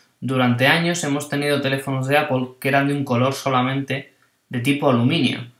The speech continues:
Después Apple introdujo el color blanco y nos pareció bonito, pero ahora han querido dar un toque realmente colorido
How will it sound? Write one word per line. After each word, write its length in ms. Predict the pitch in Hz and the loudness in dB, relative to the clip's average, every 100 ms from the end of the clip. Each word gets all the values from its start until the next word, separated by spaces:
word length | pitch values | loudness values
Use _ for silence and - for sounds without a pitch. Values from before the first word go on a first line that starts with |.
| _ | _
Después 600 | - 127 123 165 151 147 | -6 -6 -2 0 0 0
Apple 320 | 147 143 147 147 | 0 0 0 0
introdujo 500 | 135 139 156 156 139 | 0 0 0 -2 -2
el 100 | 139 | -2
color 320 | 120 120 117 | 0 0 0
blanco 360 | 143 139 135 | 0 0 0
y 40 | 139 | 0
nos 160 | 143 | -2
pareció 420 | - 113 110 127 - _ | -4 -8 -6 -8 -8 _
bonito, 720 | - 151 170 185 120 123 - - _ _ _ _ | -12 -2 0 2 0 -2 -10 -14 _ _ _ _
pero 180 | 175 165 | 2 4
ahora 300 | 160 151 151 | 6 6 4
han 80 | 147 | 0
querido 280 | 147 147 | 0 4
dar 200 | 143 139 | 4 4
un 160 | 135 127 | 2 0
toque 240 | 135 135 | -2 -2
realmente 520 | 127 120 123 131 127 123 | 0 2 2 2 -2 -2
colorido 640 | 123 120 123 120 117 | 0 2 0 0 -4